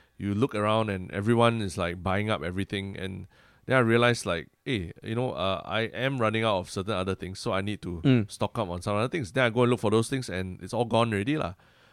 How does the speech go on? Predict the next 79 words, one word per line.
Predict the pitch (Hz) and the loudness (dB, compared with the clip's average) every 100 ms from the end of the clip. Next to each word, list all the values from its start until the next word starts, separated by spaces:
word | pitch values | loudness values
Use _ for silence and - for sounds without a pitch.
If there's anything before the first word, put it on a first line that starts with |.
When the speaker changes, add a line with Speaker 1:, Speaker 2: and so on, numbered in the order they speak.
| _ | _
Speaker 1:
Uh, | - 87 87 | -6 -4 -2
so, | 90 170 165 | 0 0 2
so | 190 180 | 2 2
there | 131 107 | 0 2
was | 113 117 | 4 4
literally, | 127 131 156 147 147 | 2 2 2 4 4
like, | 107 92 | 2 0
a | |
guy | 95 117 | 0 2
behind | 110 104 104 | 2 2 0
me | 104 101 | 0 -2
who | 101 | 0
was | 95 92 | -2 -2
carrying | - 101 107 104 | -2 0 2 0
a, | 90 87 - - - _ - | -4 -4 -10 -20 -20 _ -10
like, | 87 82 | -6 -4
a | 87 87 92 | -4 -4 0
pack | 131 101 | 0 0
of | 95 | -2
toilet | 98 98 95 | 0 2 2
roll, | 95 95 | 0 0
and | 92 | 0
then | 107 113 | 0 0
this | 104 | -2
woman | 104 110 107 | -2 -2 0
ran | 107 | 0
up | 104 87 | 0 -2
to | |
him. | 104 | -4
She's | 101 | -2
like, | 98 101 | -4 2
"Where | 208 | 2
do | |
you | 220 | 2
get | 202 - | 0 2
that?" | 208 143 - - _ - | 2 0 -8 -20 _ -4
And | |
he's | 117 101 | -4 -2
like, | 95 | 6
Speaker 2:
Oh, | 156 | 10
is | 143 | 12
Speaker 1:
"Uh, | 175 151 | 10 8
Speaker 2:
it? | |
Speaker 1:
uh, | 110 110 92 | 6 4 4
I | 110 | 2
found | 151 165 | 2 2
it | 147 | 2
on | 101 | 0
a, | 92 87 90 | 0 -2 -2
on | 95 | -4
a | 95 | -2
shelf." | - 110 - _ _ - | 4 4 2 _ _ -4
She | |
said, | 151 180 | 4 8
"Which | 262 | 8
shelf?" | - 247 180 - - _ | 8 4 4 -2 -20 _
And | 131 | -2
he's | 127 | 0
like, | 110 | 2
"Uh, | 92 98 98 | 2 4 4
uh, | 92 101 | 2 0
just | 98 143 147 | 2 0 0
a | 95 | -2
random | 214 113 113 | -2 -2 -2
shelf. | 107 98 | 0 2
Not | 165 | 2
the | 123 | 2
toilet | 117 113 | 2 0
paper | 117 104 107 | 0 0 0
shelf. | 110 92 | 0 0
It | 90 | -2
was | 90 | -2
someone | - 117 123 | 0 2 2
just | 120 | 0
dumped | 95 98 104 | -2 -4 -4
it | |
at | 87 | -4
another | 92 92 92 | -4 -6 -6
shelf." | 92 90 | -4 -6